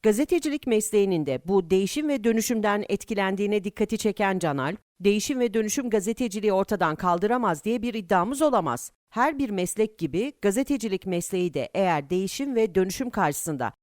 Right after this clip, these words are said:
kendisini çağın gerekliliklerine uyumlu bir şekilde dönüştüremezse ortadan kalkar. Bunun böyle olmaması için atılması gereken her adımı atmak zorundayız." dedi.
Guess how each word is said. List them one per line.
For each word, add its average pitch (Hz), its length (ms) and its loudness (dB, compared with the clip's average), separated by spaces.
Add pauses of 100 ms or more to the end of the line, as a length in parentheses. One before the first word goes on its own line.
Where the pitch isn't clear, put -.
(120)
kendisini 196 580 -2
çağın 214 400 0
gerekliliklerine 190 800 -2
uyumlu 190 460 0
bir 208 100 -2
şekilde 160 560 -4
dönüştüremezse 240 920 0
ortadan 170 520 0
kalkar. 127 580 -4 (300)
Bunun 196 280 4
böyle 190 240 4
olmaması 190 500 0
için 143 440 -4
atılması 190 480 -2
gereken 175 480 -2
her 208 340 -2
adımı 262 340 -4
atmak 175 400 -4
zorundayız." 139 720 -4
dedi. 143 280 -2